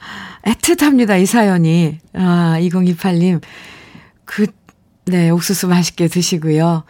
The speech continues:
그래도 뭐 헤어-, 남자친구하고는 헤어졌지만, 어, 어머님하고 이런 마음 나누는 것도 올해 그 인연, 인이 이어가는 것도 뭐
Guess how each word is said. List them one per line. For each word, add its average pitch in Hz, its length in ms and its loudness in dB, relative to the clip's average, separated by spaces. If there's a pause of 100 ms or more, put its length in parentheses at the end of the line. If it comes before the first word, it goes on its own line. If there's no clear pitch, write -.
(340)
그래도 254 720 2
뭐 180 280 2 (100)
헤어-, 285 260 2
남자친구하고는 208 1160 2
헤어졌지만, 190 840 0 (500)
어, 147 360 -6
어머님하고 156 1040 0 (240)
이런 208 220 0
마음 170 260 2
나누는 170 440 0
것도 160 560 -4 (600)
올해 220 640 0 (340)
그 - 120 -6
인연, 247 500 2
인이 220 320 2
이어가는 214 560 2
것도 185 640 -4 (320)
뭐 208 160 -12